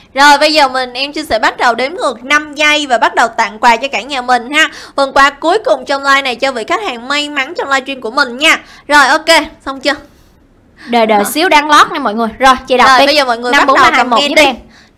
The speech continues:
Speaker 1: Năm, bốn, ba, hai và một ạ. Chúng tên ai đây?
Speaker 2: Rồi, em nhắn vô nha.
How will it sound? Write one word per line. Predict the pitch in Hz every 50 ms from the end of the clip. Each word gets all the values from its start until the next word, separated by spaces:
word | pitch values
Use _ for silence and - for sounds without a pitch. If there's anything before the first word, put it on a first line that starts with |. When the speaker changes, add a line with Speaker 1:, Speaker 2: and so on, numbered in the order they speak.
| _
Speaker 1:
Năm, | 294 311 339 370 370 381 370 277 220 240 262 - _ _ _ _ _ _ _ _ _ _ _ _ _
bốn, | 254 277 294 302 320 339 381 - - - _ _ _ _ _ _ - - - _ _ _
ba, | _ 294 330 349 370 370 370 320 262 226 - - _ _ _ _ _ _ _ _ _ _
hai | _ - 359 370 370 381 381 381 339 - - 247 - _ _ - _ _
và | 269 277
một | 294 294 311 311 311 285
ạ. | 294 285 285 - - -
Chúng | - 294 294 359 -
tên | 381 349
ai | 320 311 311 311 311
đây? | 311 311 302 294 262 220 233 269 -
Speaker 2:
Rồi, | 247 277 302 302 285
em | 302 320
nhắn | 349 330 349 466 - 427
vô | 415 403
nha. | 403 392 392 392 381 349 269 -